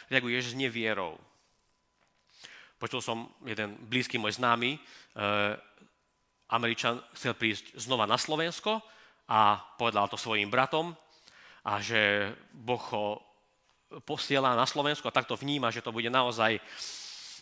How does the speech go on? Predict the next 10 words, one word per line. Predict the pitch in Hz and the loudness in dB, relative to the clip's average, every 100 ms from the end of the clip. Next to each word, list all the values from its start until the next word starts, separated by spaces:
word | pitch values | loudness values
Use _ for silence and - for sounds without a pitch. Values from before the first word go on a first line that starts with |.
| - 127 | -6 -4
požehnaná | 143 143 131 110 | -2 0 0 2
cesta | 156 151 - 123 110 | 0 -2 0 0 0
a | |
že | 101 107 101 101 - 147 | 0 -2 -4 -4 -8 -10
Boh | 120 | -8
ho | 120 | -2
tam | 101 107 | 0 4
vedie. | 160 170 185 175 - - _ 120 | 2 2 0 -2 -8 -20 _ 0
A | 107 107 107 107 - - _ _ _ _ | 4 6 4 0 -10 -20 _ _ _ _
mnohí | 110 131 175 175 113 92 | -8 -2 0 0 0 -6